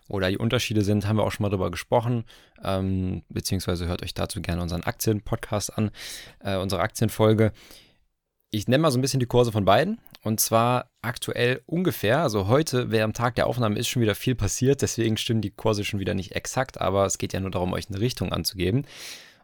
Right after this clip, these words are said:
Und zwar die Stammaktie lag ungefähr bei zweihundertdreiundachtzig Euro und die Vorzugsaktie bei hundertsechsundneunzig Euro, ähm, pro Aktie.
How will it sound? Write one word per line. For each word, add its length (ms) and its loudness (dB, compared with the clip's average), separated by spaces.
Und 80 0
zwar 200 6
die 320 -2
Stammaktie 880 -2
lag 260 0
ungefähr 380 -2
bei 160 0
zweihundertdreiundachtzig 1300 -2
Euro 320 2
und 140 -2
die 80 -6
Vorzugsaktie 800 -4
bei 160 -2
hundertsechsundneunzig 960 -2
Euro, 340 2
ähm, 380 0
pro 180 0
Aktie. 460 -2